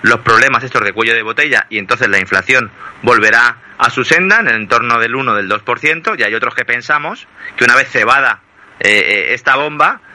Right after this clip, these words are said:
pues junto con la política monetaria llevada a cabo en los últimos años y la que se va a llevar en los próximos, pues sientan las bases para que se pueda producir un caldo de cultivo para una inflación recurrente y coyuntural, estructural, perdón, de tal manera que se quede con nosotros.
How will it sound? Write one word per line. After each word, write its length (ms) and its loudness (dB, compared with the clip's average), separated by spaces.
pues 340 -2
junto 400 0
con 160 0
la 100 2
política 380 -2
monetaria 400 -2
llevada 280 -2
a 40 -10
cabo 220 -6
en 80 -10
los 100 -14
últimos 320 -4
años 240 -4
y 80 0
la 140 2
que 80 2
se 100 -4
va 80 2
a 20 2
llevar 220 0
en 80 -4
los 120 -4
próximos, 520 -2
pues 140 -8
sientan 300 2
las 100 4
bases 380 -2
para 160 2
que 100 -4
se 120 -6
pueda 200 0
producir 340 -2
un 100 -6
caldo 240 2
de 80 -2
cultivo 340 -2
para 140 -4
una 80 -4
inflación 400 -2
recurrente 500 -2
y 40 -2
coyuntural, 640 -2
estructural, 640 2
perdón, 320 -2
de 80 -4
tal 160 2
manera 380 2
que 80 -8
se 120 -10
quede 200 -2
con 160 -4
nosotros. 560 -6